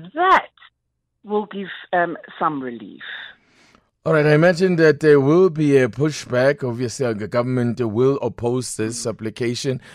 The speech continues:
Speaker 2: Um, and, uh, I guess time will be of the essence here. Do we have any idea of when the court, the matter will actually be heard? Because I,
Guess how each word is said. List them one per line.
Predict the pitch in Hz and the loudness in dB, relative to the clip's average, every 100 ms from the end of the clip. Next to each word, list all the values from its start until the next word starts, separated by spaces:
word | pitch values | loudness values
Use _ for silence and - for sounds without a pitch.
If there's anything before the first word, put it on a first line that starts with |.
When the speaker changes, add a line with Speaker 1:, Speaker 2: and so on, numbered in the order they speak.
| - - | -12 -2
Speaker 2:
Um, | 139 135 135 135 139 | 2 4 2 0 -2
and, | 151 156 160 | -2 0 4
uh, | 156 147 | 4 4
I | 156 85 | -2 -8
guess | 143 175 190 | -8 -8 -2
time | 226 226 | -2 0
will | 190 | -2
be | 190 | 0
of | 185 | 0
the | 160 - | -2 0
essence | 208 - 202 - | -4 -4 -6 -2
here. | 139 | -2
Do | 131 | -2
we | 165 | -6
have | 254 | -6
any | 330 262 | -4 -4
idea | 180 139 151 | -4 -4 -8
of | 131 | -4
when | 135 135 | -4 -4
the | 113 | -8
court, | 135 135 - | -6 -6 -4
the | 127 | -4
matter | 123 131 139 120 - _ | -4 -2 -4 -4 -10 _
will | - 123 135 | 0 2 2
actually | - 131 - 127 117 | -2 -4 -6 -12 -12
be | 110 110 | -6 -6
heard? | 104 117 131 | 0 0 0
Because | 127 131 123 | -4 -2 0
I, | 123 123 123 | 2 2 0